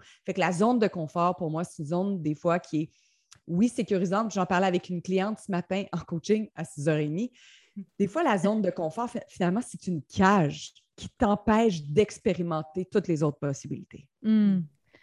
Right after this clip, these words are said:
Speaker 2: Puis tu l'as nommé par rapport à ta vie, puis t'as la chance, toi, tu sais, de, de, de coacher plein de, ben pas juste des femmes, je crois, mais beaucoup,
Speaker 1: Essentiellement,
Speaker 2: majoritairement,
Speaker 1: ouais.
Speaker 2: ouais, c'est ça, de, de femmes qui te racontent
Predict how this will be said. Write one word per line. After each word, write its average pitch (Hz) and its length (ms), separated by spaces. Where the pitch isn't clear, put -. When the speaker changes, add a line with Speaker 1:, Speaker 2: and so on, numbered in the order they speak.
Speaker 2:
Puis 220 120
tu 254 140
l'as 233 180
nommé 226 320
par 240 160
rapport 190 260
à 185 120
ta 175 180
vie, 214 280
puis - 140
t'as 240 140
la 226 140
chance, 247 420
toi, 214 220
tu - 60
sais, 208 100
de, 175 340
de, 165 340
de 170 180
coacher 247 440
plein 269 260
de, 175 240
ben 214 160
pas 339 120
juste 403 200
des 214 120
femmes, 277 300
je - 80
crois, 302 220
mais 196 200
beaucoup, 202 280
Speaker 1:
Essentiellement, 359 380
Speaker 2:
majoritairement, 233 880
Speaker 1:
ouais. 226 80
Speaker 2:
ouais, 220 80
c'est 202 140
ça, 220 160
de, 185 160
de 190 140
femmes 220 480
qui - 180
te 349 80
racontent 220 640